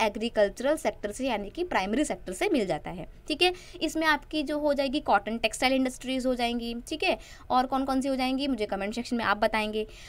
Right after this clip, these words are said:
और अगर हम बात करें मिनरल्स बेस्ड इंडस्ट्री की, तो ये वो इंडस्ट्रीज होती हैं जिसका रॉ मटेरियल आपको आयरन के फॉर्म में,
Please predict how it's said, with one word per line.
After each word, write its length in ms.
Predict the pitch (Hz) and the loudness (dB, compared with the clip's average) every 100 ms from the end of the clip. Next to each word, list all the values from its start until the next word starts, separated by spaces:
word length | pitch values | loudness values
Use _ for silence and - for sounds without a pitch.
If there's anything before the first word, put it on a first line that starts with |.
| - - | -4 4
और 100 | 349 | 6
अगर 160 | 381 | 8
हम 120 | 381 349 | 6 8
बात 220 | 339 339 | 6 6
करें 180 | 359 330 | 4 4
मिनरल्स 520 | 208 220 269 381 349 | 6 4 6 6 6
बेस्ड 260 | 330 330 | 4 4
इंडस्ट्री 380 | 330 320 320 320 | 4 4 2 0
की, 160 | 320 349 | 2 2
तो 140 | 359 | 2
ये 180 | 277 294 | 2 2
वो 180 | 254 330 | 2 2
इंडस्ट्रीज 400 | 381 320 - 294 | 4 2 2 0
होती 220 | 285 277 | -2 0
हैं 160 | 302 294 | -2 0
जिसका 340 | 302 - 339 | -2 0 0
रॉ 280 | 277 247 302 | 2 4 4
मटेरियल 420 | 302 277 269 285 | 4 0 0 0
आपको 400 | 240 220 - - | 0 0 -2 0
आयरन 320 | 208 214 247 247 | 2 2 2 0
के 120 | 254 | -2
फॉर्म 260 | 254 220 | 0 -2
में, 320 | 226 226 226 | -2 -4 -6